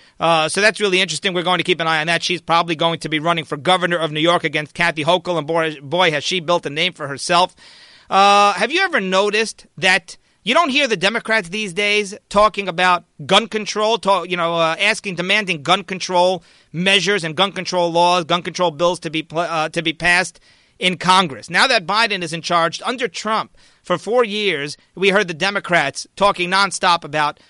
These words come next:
uh, passing stricter gun control measures and about confiscating people's guns, gun buyback programs.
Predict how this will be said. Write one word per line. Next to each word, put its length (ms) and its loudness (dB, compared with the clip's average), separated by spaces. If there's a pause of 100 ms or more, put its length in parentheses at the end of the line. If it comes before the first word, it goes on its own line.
(140)
uh, 160 0
passing 540 -2
stricter 600 -2 (100)
gun 220 0
control 520 -2
measures 480 -2
and 100 -6
about 260 -8
confiscating 680 -2
people's 360 -6
guns, 340 -2
gun 240 -2
buyback 500 -2
programs. 600 -2